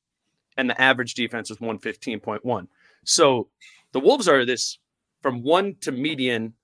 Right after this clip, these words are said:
eleven point one last year from, I think it was the Bucks, right? Or no, maybe it was Memphis was number one. It was one eleven to the median being one fifteen point one.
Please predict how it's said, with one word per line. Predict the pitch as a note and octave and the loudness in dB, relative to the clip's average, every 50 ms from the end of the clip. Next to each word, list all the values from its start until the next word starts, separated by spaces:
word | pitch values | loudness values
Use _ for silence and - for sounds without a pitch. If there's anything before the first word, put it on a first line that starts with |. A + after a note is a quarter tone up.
| _ _ _ - | _ _ _ -2
eleven | C3 C3 C#3 D3 D3 D#3 C#3+ C3+ | 0 2 2 2 2 2 -2 -2
point | - D3+ C#3 C3 - B2 | -2 0 0 0 2 0
one | C3 B2 A#2 G#2 | 0 0 0 0
last | A2 B2 D#3 G3 G3+ - - - C#3 | 2 4 4 4 4 2 -2 -4 -2
year | B2+ A#2 A2+ A2+ A2+ A2+ - _ _ _ _ _ _ | 0 0 2 0 0 -2 -6 _ _ _ _ _ _
from, | - - C#3 B2+ A#2+ A2 A2 G#2+ G2 F2+ - _ | -6 -2 0 0 0 0 -2 -6 -8 -12 -12 _
I | - A#2 | -6 -6
think | G#2+ G2+ | -4 -4
it | |
was | G#2 F#2+ - | -6 -6 -8
the | G#2 G2 - _ _ _ _ | -12 -14 -14 _ _ _ _
Bucks, | A2 G#2 G2+ - - - - | -6 -6 -6 -6 -8 -10 -8
right? | G#2+ G2+ C3+ | -4 2 2
Or | D3+ D3+ | 2 4
no, | D#3 C3+ | 2 2
maybe | B2 B2 C3+ A#2+ A#2+ | 2 0 0 0 0
it | A#2+ A2+ | -4 -4
was | A2 G#2+ - | -6 -4 -4
Memphis | B2+ C3 B2 - A2 - - | -4 -4 -4 -6 -8 -6 -6
was | A2+ A2 - | -6 -6 -6
number | A#2+ A2+ G#2 A2 | -4 -2 -2 -2
one. | A2 G#2+ G#2+ G#2+ | -2 -2 -2 -2
It | |
was | G2+ F#2+ - | -4 -4 0
one | B2 C3+ C3+ | 0 2 2
eleven | C3 B2 A#2+ B2 A2+ A#2 A2+ | 2 2 2 2 0 -2 -6
to | - B2+ | -6 -8
the | B2 | -6
median | A2+ A#2 A#2 A#2+ A2 G2 | -4 -4 -4 -4 -4 -4
being | A#2 A2 G#2 G2 | -4 -4 -4 -2
one | A2 C3+ C3 C3 | 0 0 0 0
fifteen | B2+ A#2+ - - C#3 B2 - | -2 -4 -4 -4 -4 -4 -2
point | C3+ B2 G#2+ - | -2 -2 0 2
one. | C3+ C3 G#2 F2 | 0 0 0 0